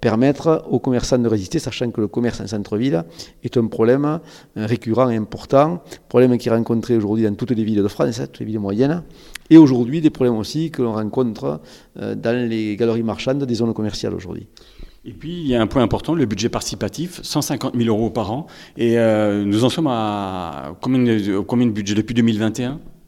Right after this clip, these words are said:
Speaker 1: Et le cinquième a été, a, a été, a, a, a été choisi par les habitants de, de Saint-Gaudens il y a quelque temps. Donc il y a cinq, avec un budget annuel moyen de cent cinquante mille euros.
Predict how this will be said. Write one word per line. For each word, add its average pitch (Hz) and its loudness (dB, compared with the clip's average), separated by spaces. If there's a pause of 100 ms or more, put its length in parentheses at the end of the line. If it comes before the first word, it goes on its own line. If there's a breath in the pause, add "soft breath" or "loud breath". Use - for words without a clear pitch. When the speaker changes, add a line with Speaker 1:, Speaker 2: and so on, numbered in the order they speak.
(120)
Speaker 1:
Et - -12
le 117 -4
cinquième 123 2
a 98 0
été, 98 0
a, 76 -4
a 110 -6
été, 110 -4
a, - -4 (100)
a, 110 -4 (160)
a 110 -4
été 110 -4
choisi 123 -4
par 101 -6
les 104 -2
habitants 107 -2
de, 92 -4
de 104 -8
Saint-Gaudens 107 0 (360 loud breath)
il - -12
y 95 -2
a 92 -2
quelque - -6
temps. 165 0 (460 loud breath)
Donc 120 0
il 110 -2
y - 0
a 95 0
cinq, 151 -2
avec 110 -4
un 110 -4
budget 113 0
annuel 113 2
moyen 104 0
de 90 -4
cent 107 -6
cinquante 98 -6
mille 95 -2
euros. 120 0